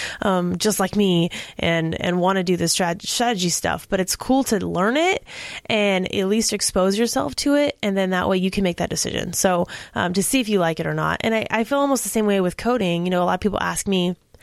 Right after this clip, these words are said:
um, "Do I need to be a coder to be a designer?" And I'm like, "Oh my gosh, of course not." Like, this is, they're, they're totally two different things. But if you're anything like, if you're any, w-, like, if you're weird like me, then you might enjoy it. <laughs> And so,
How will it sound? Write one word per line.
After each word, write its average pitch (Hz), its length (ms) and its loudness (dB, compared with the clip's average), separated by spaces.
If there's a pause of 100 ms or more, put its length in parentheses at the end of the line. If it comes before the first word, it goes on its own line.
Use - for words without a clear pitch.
(280)
um, 185 180 -2
"Do 220 160 2
I 233 80 2
need 220 120 2
to 202 60 -4
be 196 120 2
a 180 60 0
coder 247 360 0
to 196 80 0
be 190 80 2
a 175 60 2
designer?" 196 360 0
And 165 100 2
I'm 165 60 0
like, 170 140 -4
"Oh 226 140 0
my 233 120 2
gosh, 226 180 0
of 202 80 -6
course 240 300 -2
not." 151 340 -2 (120)
Like, 190 380 -4 (180)
this 220 160 0
is, 202 160 -2
they're, 208 240 2
they're 196 140 0
totally 233 460 2
two 220 140 -2
different 185 280 0
things. 196 480 2 (500)
But 208 440 4
if 220 120 -4
you're 214 120 2
anything 214 520 2
like, 185 240 0
if 202 140 -4
you're 202 120 4
any, 208 300 4 (240)
w-, 190 240 0 (100)
like, 202 180 0
if - 80 -10
you're 196 100 -2
weird 202 440 4
like 175 240 -2
me, 214 420 0
then 196 160 2
you 196 80 4
might 190 200 0
enjoy 196 320 0
it. - 220 -2
<laughs> 185 80 2 (140)
And 240 180 4
so, 185 420 2